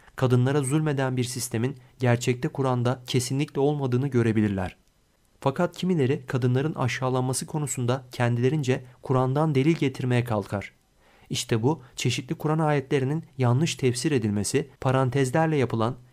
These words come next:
kişisel eklemelerle yanlış yorumlanması ve çoğu zaman da ayetlerin az önce açıkladığımız mevzu hadisler ışığında yorumlanmış olmasından kaynaklanır.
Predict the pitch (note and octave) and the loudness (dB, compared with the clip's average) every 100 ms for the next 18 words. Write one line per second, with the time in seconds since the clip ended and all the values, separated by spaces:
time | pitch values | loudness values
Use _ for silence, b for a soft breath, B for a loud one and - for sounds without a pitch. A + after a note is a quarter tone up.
0 | - B2+ - C3 D#3 D#3+ D3+ B2+ C3 C3 | -10 -6 -4 -2 0 0 -2 -2 0 2
1 | C#3+ D3+ C#3+ B2+ B2+ D#3 C3 A#2+ G#2+ G2+ | 2 2 2 2 2 -2 0 0 2 0
2 | G2+ G2 B2+ B2+ B B - B2+ - F3 | 0 0 0 0 B B 0 0 4 2
3 | E3 E3 C#3+ C3 C3+ - B2 B2+ B2 B2+ | 4 2 2 2 0 0 2 2 2 0
4 | B2+ - B B - D3 E3 E3 D3 - | -2 -2 B B -4 2 2 2 0 -2
5 | - C#3 C3+ C#3+ C3+ B2+ B2+ D#3 D3 C3+ | -2 0 2 0 0 0 2 0 0 -4
6 | - D#3 D3 - C3+ D3+ C3 C3 C3 C3 | -2 -2 0 -4 -2 0 2 2 0 0
7 | D3+ D3 B2+ B2 B2 A#2 A2+ G#2+ G#2+ G2+ | -2 -4 0 -2 0 0 0 0 -2 -2
8 | G2+ G2 F#2 | -2 -4 -6